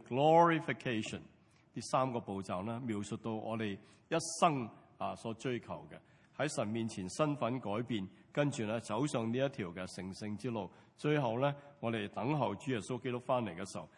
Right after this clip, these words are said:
有一個榮耀嘅復活嘅一個身體。<clears throat> 你同我今日喺呢個路，呢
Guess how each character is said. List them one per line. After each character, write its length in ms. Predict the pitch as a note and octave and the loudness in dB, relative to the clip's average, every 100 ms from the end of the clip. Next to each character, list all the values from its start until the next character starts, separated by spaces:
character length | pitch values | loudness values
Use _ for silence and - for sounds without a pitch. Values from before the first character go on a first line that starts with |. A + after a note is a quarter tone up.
| - | -14
有 160 | - A#2+ | -4 -2
一 40 | |
個 120 | C3 B2 | 0 0
榮 240 | A2 A2+ G2+ A2 | 0 0 0 0
耀 120 | A#2+ A#2+ | 0 0
嘅 200 | A#2+ A2+ | 0 -2
復 200 | - D3 B2 | 0 0 2
活 120 | B2+ | -2
嘅 220 | A#2+ C3 A2+ - - | 0 -2 -2 -8 -6
一 100 | C#3 | -4
個 120 | G#2+ | -4
身 280 | - C3+ A2+ | -2 -2 -2
體。 240 | G2 G2+ - - _ _ _ _ _ _ _ _ _ _ _ _ _ _ _ - | -6 -8 -10 -20 _ _ _ _ _ _ _ _ _ _ _ _ _ _ _ -8
<clears throat> 280 | D#3+ C3 G2 - - _ _ _ _ - | -6 -6 -10 -18 -20 _ _ _ _ 4
你 120 | G#3 | 6
同 120 | A3 | 8
我 120 | D#3+ F3+ | 8 8
今 100 | A#3 | 8
日 20 | |
喺 180 | G3 D#3 | 8 8
呢 80 | F#3 | 6
個 80 | F#3 | 4
路， 100 | |
呢 60 | C3 | 2